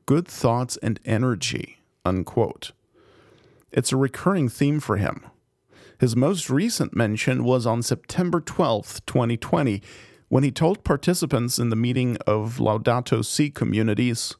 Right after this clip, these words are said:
quote, "To those of you who pray, I ask to pray for me,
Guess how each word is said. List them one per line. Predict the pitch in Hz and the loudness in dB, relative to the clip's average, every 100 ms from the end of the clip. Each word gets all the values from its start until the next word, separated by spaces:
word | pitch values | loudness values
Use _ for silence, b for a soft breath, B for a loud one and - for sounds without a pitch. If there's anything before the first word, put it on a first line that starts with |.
| _ | _
quote, | - 127 113 113 B B B B B B | 0 2 2 -2 B B B B B B
"To | - | 0
those | 120 175 226 196 | 4 4 2 -2
of | 139 | 2
you | 147 143 | 2 2
who | 147 | -2
pray, | - - 117 104 113 b b b b b | -2 2 4 2 -4 b b b b b
I | 117 | 2
ask | 117 110 113 - | 2 2 0 -2
to | - | -4
pray | 139 - 127 123 | -2 2 2 2
for | - | 0
me, | 107 80 76 | 0 0 -4